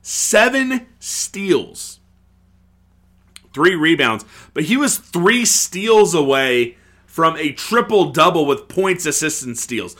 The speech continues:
The guy is an absolute menace to society on defense. An absolute pit bull, Doberman, whatever you wanna call it. He is the type of defender that would have worked perfectly back in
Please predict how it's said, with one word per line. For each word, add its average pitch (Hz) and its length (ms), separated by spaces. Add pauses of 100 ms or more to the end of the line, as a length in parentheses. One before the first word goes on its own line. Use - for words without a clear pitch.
(280)
The 139 80
guy 202 360
is 220 200
an 180 80
absolute 180 520
menace 175 520
to 208 140
society 156 840
on 113 220
defense. 117 680 (380)
An 156 100
absolute 208 800 (360)
pit 214 300
bull, 196 340
Doberman, 185 560
whatever 175 320
you 196 120
wanna 170 180
call 160 380
it. 107 100 (460)
He 247 360
is 196 180
the 190 100
type 185 260
of 170 140
defender 165 460
that 147 180
would 160 140
have 135 200 (240)
worked 170 480
perfectly 226 680
back 160 520
in 160 380